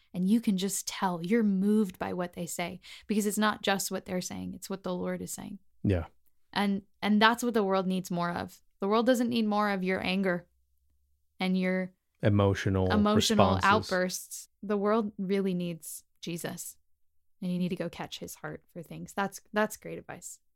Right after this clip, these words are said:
Speaker 1: Yeah.
Speaker 2: Yeah. The
Speaker 1: I
Speaker 2: truth and bringing peace to a situation. And I'll add this. There's a difference between being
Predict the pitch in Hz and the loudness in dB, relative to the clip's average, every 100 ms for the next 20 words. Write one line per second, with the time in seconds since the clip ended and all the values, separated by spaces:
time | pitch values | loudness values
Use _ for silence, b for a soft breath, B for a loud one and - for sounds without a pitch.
0 | _ - 180 - 92 - - _ _ _ | _ -18 -12 -8 -10 -12 -20 _ _ _
1 | - - 101 - 220 113 117 110 - - | -16 -4 -2 0 4 6 6 4 -6 -6
2 | - 113 104 98 101 117 107 101 101 101 | 2 4 4 2 -2 0 2 2 2 0
3 | 95 _ _ _ _ _ - - 113 107 | -2 _ _ _ _ _ -6 4 4 4
4 | - - 104 101 - 98 95 90 92 - | -2 -4 -2 -2 0 0 0 0 -2 -2
5 | 90 90 B B B - 98 98 113 110 | -4 -6 B B B 0 2 2 4 2
6 | 110 98 98 - - _ _ _ _ 117 | 4 2 2 -4 -10 _ _ _ _ 4
7 | 113 101 98 98 131 123 - 113 101 101 | 4 4 2 2 2 2 2 4 4 4
8 | 104 | 2